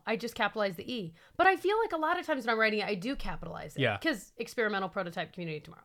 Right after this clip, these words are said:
Speaker 1: Okay.
Speaker 2: Right.
Speaker 1: But we also all say Epcot Center, which, well,
Speaker 2: I don't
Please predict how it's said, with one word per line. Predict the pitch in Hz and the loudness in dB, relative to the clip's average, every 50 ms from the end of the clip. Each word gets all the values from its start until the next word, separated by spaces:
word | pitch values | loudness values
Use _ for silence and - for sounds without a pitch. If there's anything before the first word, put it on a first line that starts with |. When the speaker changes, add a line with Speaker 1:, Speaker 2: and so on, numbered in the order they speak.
| - - | -6 6
Speaker 1:
Okay. | 151 | 10
Speaker 2:
Right. | 147 139 113 95 - - - _ _ - - - - - - - - _ - - - | 10 10 10 8 4 -10 -20 _ _ -18 -16 -16 -16 -16 -18 -20 -20 _ -20 -6 6
Speaker 1:
But | 190 277 277 233 | 8 10 10 10
we | 233 247 233 | 10 10 10
also | 233 233 226 254 220 | 10 10 8 6 6
all | 202 202 - | 6 4 4
say | - 208 185 | 2 -2 0
Epcot | - 196 202 - - 175 - - | 0 -2 -2 0 -2 -4 -4 -2
Center, | - 254 214 196 170 170 175 170 | -2 -2 0 0 0 0 -2 -2
which, | 165 175 165 165 - - - _ _ _ _ _ _ _ - - _ _ _ _ _ _ _ _ _ _ _ _ _ _ - | -2 -4 -4 -6 -8 -12 -16 _ _ _ _ _ _ _ -20 -20 _ _ _ _ _ _ _ _ _ _ _ _ _ _ -6
well, | 226 294 320 311 285 110 | -4 -2 -2 -2 -2 0
Speaker 2:
I | 113 | 2
don't | 160 | 2